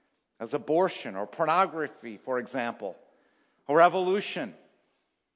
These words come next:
or gay marriage, materialism, and just plain worldliness,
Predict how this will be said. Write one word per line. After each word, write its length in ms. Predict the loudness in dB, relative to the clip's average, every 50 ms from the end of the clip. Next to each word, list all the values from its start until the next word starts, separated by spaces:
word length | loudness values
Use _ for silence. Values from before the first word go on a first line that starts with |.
| _ _ _ _ _ _ _ _ _ -20 -20 _ _ _ _ _ _ _ _ _ _ -16
or 100 | -16 -8
gay 260 | -4 0 0 0 0
marriage, 840 | 0 0 -2 -2 -2 -2 -2 -4 -6 -10 -16 -18 -18 -18 -18 -20 -20 _ _ _ _ _ _ _ _ _ _ _ _ _ _ _ _ _ _ _
materialism, 880 | -8 -8 -6 -2 2 2 4 4 4 2 0 0 -2 -4 -8 -12 -14 -14 -18 -20 _ _ _ _ _ _ _ _ _ _ _ _ _ _ _ _ _ _ _ _ _ _ -12
and 160 | -12 -12 -10
just 480 | -4 -2 -2 -2 -2 -4 -10 -14 -18 -20 -20 _ _ _ -20
plain 680 | -14 -10 -6 -4 -2 -2 -2 -4 -4 -6 -8 -10 -12 -16 _ _ _ _ _ _ _ _ _ -16
worldliness, 1400 | -6 0 2 4 6 6 4 4 2 0 -6 -8 -8 -10 -12 -16 -20 -20 -20 -20 -20 -20 -20 -20 -20 -20 -20